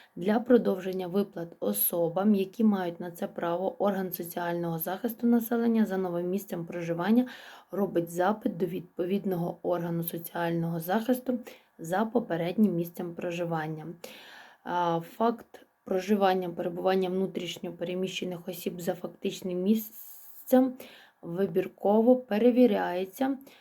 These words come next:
територіальними органами Національної соціальної сервісної служби України. За відсутності внутрішньо переміщеної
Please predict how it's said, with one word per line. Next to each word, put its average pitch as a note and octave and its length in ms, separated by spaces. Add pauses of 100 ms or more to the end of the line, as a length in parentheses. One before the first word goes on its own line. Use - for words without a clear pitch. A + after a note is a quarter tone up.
(160)
територіальними F#3 880
органами B3 580
Національної F#3 800
соціальної F3 640
сервісної E3+ 640
служби G#3+ 420
України. F#3 880 (440)
За F#3 260
відсутності F#3 920 (180)
внутрішньо G#3 500
переміщеної G3 800